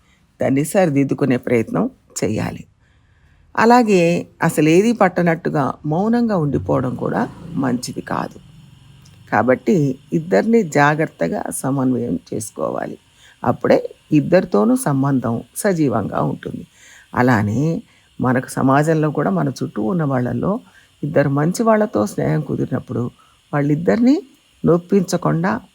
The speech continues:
మనం నొచ్చుకోకుండా జాగ్రత్తగా మెయింటైన్ చేసుకోవాలి. ఒకళ్ళను వదులుకుంటే అది పెద్ద ఓటమిగా మారుతుంది,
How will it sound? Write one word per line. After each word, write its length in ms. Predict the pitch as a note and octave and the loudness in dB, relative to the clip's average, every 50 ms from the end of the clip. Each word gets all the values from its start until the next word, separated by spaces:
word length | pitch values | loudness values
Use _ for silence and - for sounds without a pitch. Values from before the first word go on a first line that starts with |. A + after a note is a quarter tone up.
| - - | -4 -2
మనం 300 | C#3 C3+ C#3+ D3 E3+ F#3 F#3 | 0 0 0 2 2 2 2
నొచ్చుకోకుండా 720 | E3 D3+ - - - - C#3+ C#3+ - - C3 C3 B2+ - C#3 | 0 0 -2 -6 -6 -2 -2 -2 -2 -2 -4 -4 -4 -4 -4
జాగ్రత్తగా 680 | C3+ - - A#2 B2 B2 - - - - - - - G#3 A#3+ _ _ _ _ _ _ _ _ _ - | -4 -4 -4 -4 -2 -2 -4 -6 -6 -6 -6 -4 -4 -4 -4 _ _ _ _ _ _ _ _ _ -2
మెయింటైన్ 420 | D#3 D#3+ D#3 C3 B2+ - - D3+ - - | 0 2 2 0 0 -2 -6 -4 -4 -6
చేసుకోవాలి. 640 | - - - - - - - - - - - - _ _ _ _ _ - - - - _ _ _ _ _ _ _ _ _ _ _ _ _ _ _ _ _ _ _ _ _ _ _ _ _ _ _ _ _ _ _ _ _ _ _ _ _ _ _ _ _ _ _ - | -6 -6 -8 -10 -12 -12 -14 -12 -12 -14 -14 -14 _ _ _ _ _ -20 -20 -20 -20 _ _ _ _ _ _ _ _ _ _ _ _ _ _ _ _ _ _ _ _ _ _ _ _ _ _ _ _ _ _ _ _ _ _ _ _ _ _ _ _ _ _ _ 0
ఒకళ్ళను 420 | G3 G#3 - A#3 A3+ A3+ G#3+ G#3 | 2 4 4 6 6 6 6 4
వదులుకుంటే 640 | F#3+ G3 G3 A3 A#3+ A#3 A#3+ A3+ G3+ E3+ - C#3+ D3+ D3 - - _ _ - | 2 2 2 2 0 2 2 0 0 2 0 0 0 0 -2 -4 _ _ -4
అది 280 | - E3 D3+ D3 C#3 B2+ A#2+ A#2 A#2 - _ | -2 -2 0 0 -2 -2 -4 -6 -8 -10 _
పెద్ద 260 | - F3 E3+ D3 D#3 F3+ E3+ C3+ C#3 D3 | -2 -2 -2 0 0 -2 -2 0 0 -2
ఓటమిగా 440 | E3+ F3 G3 F#3 E3+ D3+ - D3 | -2 0 0 0 0 0 0 -2
మారుతుంది, 560 | D3 C3+ B2+ A#2+ A2+ - - - - - - | -2 -2 -2 -4 -6 -8 -10 -10 -12 -10 -10